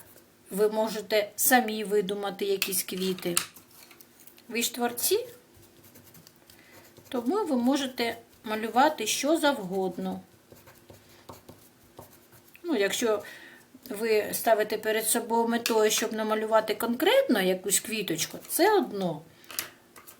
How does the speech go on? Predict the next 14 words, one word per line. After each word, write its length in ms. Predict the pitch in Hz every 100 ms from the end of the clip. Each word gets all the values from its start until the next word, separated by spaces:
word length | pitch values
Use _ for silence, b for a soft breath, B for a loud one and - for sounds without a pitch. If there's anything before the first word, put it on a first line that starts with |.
| _ _
Але 320 | 226 254 277
я, 380 | 269 262 247 226 -
е, 80 | 226
коли 360 | 233 262 262 254
ви 300 | 247 233 - - -
просто 420 | - 269 233 - 220
малюєте 760 | 220 226 226 196 180 185 165 160 - - - - - - _ _ _ - - - - - _ - - - -
композицію, 880 | 220 220 269 262 392 - - 202 180 - B B B B B -
не 140 | 233
обов'язково, 920 | 233 240 233 233 - 311 320 285 262 - _ - - - _ - - - _ _ - - _ - _ - - - - -
щоб 240 | - 214
квіточка 540 | - 254 262 - - 190
була 320 | 190 196 208
прям 300 | 202 196